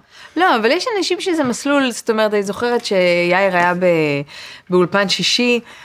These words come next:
ואני זוכרת שבאתי ושאלתי אותו, "מה, התחנה הבאה פוליטיקה?" והוא חייך, אבל זה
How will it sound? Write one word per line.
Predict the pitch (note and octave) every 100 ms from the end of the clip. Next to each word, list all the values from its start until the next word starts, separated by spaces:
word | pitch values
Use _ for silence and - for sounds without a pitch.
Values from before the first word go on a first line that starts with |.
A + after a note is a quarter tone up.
| -
ואני | G3 F3+
זוכרת | F3+ B3
שבאתי | A#3+ F#3+ G#3+ G#3
ושאלתי | F#3 F#3+ F#3+
אותו, | F#3 E3+
"מה, | F3 G3
התחנה | F3+ - F3 F3+
הבאה | F3 E3+
פוליטיקה?" | E3 F3+ F#3 F#3+ - A#3 A3+ G#3+
והוא | G3 G3
חייך, | A#3 B3+ C#4 B3+ -
אבל | G3
זה | G3+